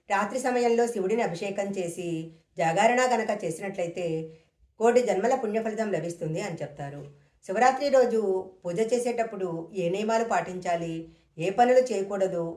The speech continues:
ఏ పనులు చేయాలి, శివుడిని ఎలా పూజిస్తే జన్మజన్మల పుణ్యఫలితం లభిస్తుంది మొదలైన అనేక విషయాలను ఈ వీడియోలో మనం తెలుసుకుందాము. ముందుగా ఒక చిన్న రిక్వెస్ట్ అండి,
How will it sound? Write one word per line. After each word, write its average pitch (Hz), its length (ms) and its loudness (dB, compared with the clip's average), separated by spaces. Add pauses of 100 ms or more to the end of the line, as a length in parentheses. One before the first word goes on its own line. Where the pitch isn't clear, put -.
ఏ 160 160 -6
పనులు 226 380 -2
చేయాలి, 190 440 0 (400)
శివుడిని 262 420 2
ఎలా 208 220 6
పూజిస్తే 220 520 0 (600)
జన్మజన్మల 247 640 4 (100)
పుణ్యఫలితం 226 520 0
లభిస్తుంది 180 640 -2 (440)
మొదలైన 233 360 4
అనేక 202 320 0
విషయాలను 196 560 -2 (260)
ఈ 220 160 -4
వీడియోలో 175 440 0
మనం 185 280 -2
తెలుసుకుందాము. 151 680 -8 (480)
ముందుగా 233 340 2
ఒక 254 140 2
చిన్న 202 280 -2
రిక్వెస్ట్ 208 380 -4
అండి, 175 280 -6